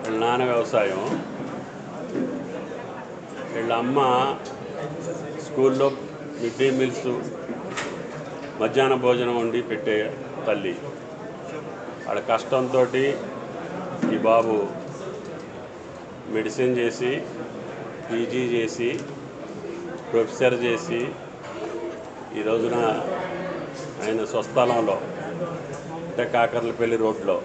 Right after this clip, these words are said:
హాస్పిటల్ ప్రారంభోత్సవానికి మమ్మల్ని ఆహ్వానించి,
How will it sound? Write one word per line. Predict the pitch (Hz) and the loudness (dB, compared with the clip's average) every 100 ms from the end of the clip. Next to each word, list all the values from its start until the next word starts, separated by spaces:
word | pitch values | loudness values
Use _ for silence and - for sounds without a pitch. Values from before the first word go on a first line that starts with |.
| - - - - - - - - 95 | -6 -10 -12 -12 -10 -8 -8 -6 -2
హాస్పిటల్ | 107 - 113 107 107 | -2 0 0 0 0
ప్రారంభోత్సవానికి | 104 101 104 101 95 - 98 95 104 101 98 - - - - - - - - - - 101 | 2 2 2 0 -2 0 -2 -2 -4 -4 -6 -8 -10 -10 -10 -10 -10 -12 -12 -12 -10 -6
మమ్మల్ని | 98 101 98 | -4 0 2
ఆహ్వానించి, | 98 104 104 101 - 104 | 2 2 0 -2 -4 -6